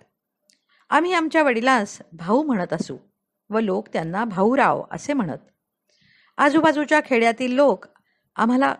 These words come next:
खोत म्हणून संबोधित. "खोत म्हणजे काय?" भिकानी प्रश्न विचारला.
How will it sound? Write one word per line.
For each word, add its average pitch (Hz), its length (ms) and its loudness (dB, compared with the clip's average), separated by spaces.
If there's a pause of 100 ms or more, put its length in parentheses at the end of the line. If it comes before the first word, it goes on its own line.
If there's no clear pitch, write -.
(140)
खोत 294 280 6 (240)
म्हणून 262 320 2
संबोधित. 190 720 2 (1900)
"खोत 349 260 4 (100)
म्हणजे 453 300 2
काय?" 254 380 2 (560)
भिकानी 233 400 0
प्रश्न 208 340 -4
विचारला. 143 520 -4